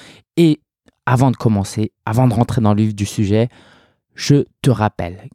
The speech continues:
que du vingt et un au vingt-six janvier deux mille dix-neuf, il y aura le sommet virtuel Solopreneur, six jours de conférences que tu vas pouvoir suivre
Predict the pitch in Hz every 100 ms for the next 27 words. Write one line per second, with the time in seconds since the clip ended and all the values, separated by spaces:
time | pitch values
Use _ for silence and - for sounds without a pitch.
0 | _ - 107 - _ _ - 110 110 139
1 | - 113 104 110 135 156 - 123 123 123
2 | 110 131 139 117 120 139 139 - 131 139
3 | 139 151 120 104 - 196 165 120 _ 104
4 | 160 - - 139 143 - - 185 165 190
5 | 156 151 156 - - _ _ _ _ _
6 | - - 240 202 151 196 131 - - 107
7 | 170 190 - _ _ - 208 - 180 160
8 | 147 143 - - 117 - 120 110 123 113
9 | 107 117 - - 127